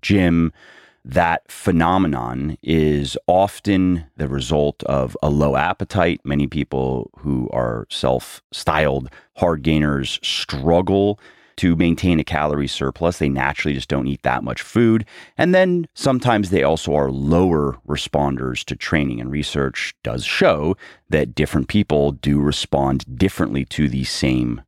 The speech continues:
training. So you can have a scientifically optimal training program and put ten people on it, and six of them are going to respond moderately well, and two of them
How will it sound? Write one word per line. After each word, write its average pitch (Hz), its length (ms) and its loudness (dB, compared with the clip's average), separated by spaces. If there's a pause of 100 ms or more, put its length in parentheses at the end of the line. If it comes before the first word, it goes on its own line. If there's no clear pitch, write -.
(100)
training. 71 500 -2
So - 140 -8
you 69 100 0
can 62 160 -2
have 71 540 -2 (260)
a - 80 -10
scientifically 76 920 -2 (140)
optimal 78 480 0
training 107 380 2
program 65 640 -2
and 67 200 -2
put - 240 -2
ten 80 300 0
people 76 360 -2
on 120 160 2
it, 117 140 0 (460)
and 67 720 -2
six - 480 -4
of 98 140 -2
them 98 260 2
are 78 80 2
going 71 240 -2
to 60 80 -6
respond 65 640 -4
moderately 64 580 -6
well, 98 580 2 (320)
and 64 560 -6 (120)
two 127 260 4
of 95 120 2
them 92 400 2